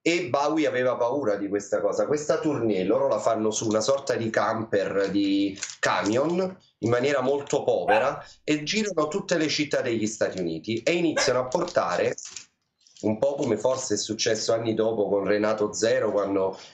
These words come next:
ha fatto il Tenda Strisce, eccetera, questa favola, questa storia di Ziggy Stardust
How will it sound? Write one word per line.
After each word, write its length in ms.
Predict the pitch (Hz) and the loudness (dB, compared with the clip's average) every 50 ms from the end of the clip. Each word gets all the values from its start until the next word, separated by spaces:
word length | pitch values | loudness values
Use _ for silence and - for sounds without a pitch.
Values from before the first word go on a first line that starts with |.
| - _ | -8 _
ha 80 | - | -6
fatto 400 | 101 - 113 110 110 - - 107 | -4 0 0 0 0 0 0 0
il 140 | 104 101 - | 0 -2 -2
Tenda 300 | - 117 113 110 104 110 | -2 0 0 2 0 0
Strisce, 640 | 107 - - 113 110 120 127 123 - - - 113 110 | -2 -2 -2 -2 0 0 0 0 0 0 0 0 0
eccetera, 400 | 110 - - 113 101 104 120 127 | 0 0 0 0 2 0 0 0
questa 460 | 160 185 175 - 151 135 - - - - | 0 0 0 0 0 -2 -2 -4 -8 -6
favola, 720 | - - 117 104 113 110 104 110 113 123 131 - - - _ _ _ | -2 -2 0 0 0 0 2 2 2 0 0 -2 -6 -12 _ _ _
questa 280 | 123 117 - - 127 | -4 -2 0 0 -2
storia 340 | 123 - - 143 131 110 98 | -2 0 0 0 0 0 0
di 180 | 95 110 107 90 | -2 -2 -2 -2
Ziggy 260 | 98 113 107 113 123 | -4 -6 -4 -4 -4
Stardust 960 | - - - 110 90 90 87 101 110 123 131 127 - - 165 165 - - | -4 -2 -2 0 0 0 -2 0 0 0 0 -2 -2 -2 -2 -2 -2 -6